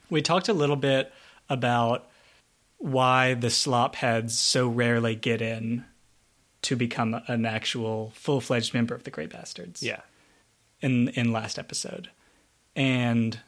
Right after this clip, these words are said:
Speaker 1: there were some competing theories. One was, like, they just suck. One was, like, that the actual, the voting members are trying to keep it, keep it small. I think we have more evidence for this, for the,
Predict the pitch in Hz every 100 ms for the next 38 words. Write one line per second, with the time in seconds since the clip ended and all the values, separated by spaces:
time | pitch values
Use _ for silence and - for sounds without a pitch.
0 | _ _ _ _ _ _ _ _ 262 143
1 | 117 113 127 117 120 127 113 - 156 151
2 | 147 143 120 120 120 120 110 - 113 117
3 | - - 180 170 165 - - - _ _
4 | _ _ _ 131 117 113 107 117 107 104
5 | - - _ _ _ _ 127 117 117 110
6 | - 117 107 107 123 - _ 123 110 120
7 | 123 123 123 131 123 123 120 117 - -
8 | 120 - 120 113 113 - 113 120 120 -
9 | _ _ - 127 117 - - 135 143 143
10 | 143 - - - - - - 147 180 185
11 | 180 143 135 135 135 120 123 127 135 -
12 | 123 107 - - - 131 117 113 110 117